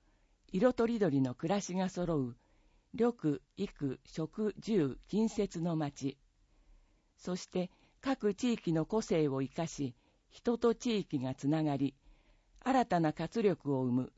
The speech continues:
多極、多い、北極、南極の極、多極、循環型の街です。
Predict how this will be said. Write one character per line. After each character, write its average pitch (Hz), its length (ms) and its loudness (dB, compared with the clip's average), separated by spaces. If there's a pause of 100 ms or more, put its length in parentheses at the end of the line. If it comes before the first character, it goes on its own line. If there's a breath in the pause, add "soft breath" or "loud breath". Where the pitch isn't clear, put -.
(240)
多 165 120 -6
極、 185 520 -4 (720)
多 214 280 4
い、 120 180 -4 (600)
北 170 140 -4 (120)
極、 196 500 0
南 190 240 0
極 180 280 -4
の 165 140 -2
極、 147 380 -8 (960)
多 170 120 -4
極、 185 520 -2 (300)
循 226 260 2
環 220 240 0
型 190 240 -2
の 180 120 0
街 165 280 -4
で 120 140 -4
す。 - 240 -20